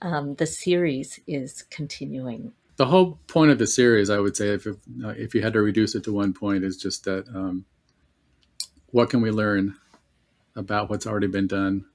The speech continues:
Speaker 2: um, in ways that can enhance what we're doing now and diversify and deepen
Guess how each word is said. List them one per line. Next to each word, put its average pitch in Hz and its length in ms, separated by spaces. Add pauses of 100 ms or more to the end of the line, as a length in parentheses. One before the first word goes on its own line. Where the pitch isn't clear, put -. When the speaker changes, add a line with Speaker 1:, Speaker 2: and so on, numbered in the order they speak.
(460)
Speaker 2:
um, 92 360 (640)
in 101 120
ways 98 240
that 95 80
can 101 120
enhance 98 420
what - 80
we're 98 100
doing 98 280
now 98 240
and 98 220
diversify 98 680
and 90 260 (300)
deepen 101 440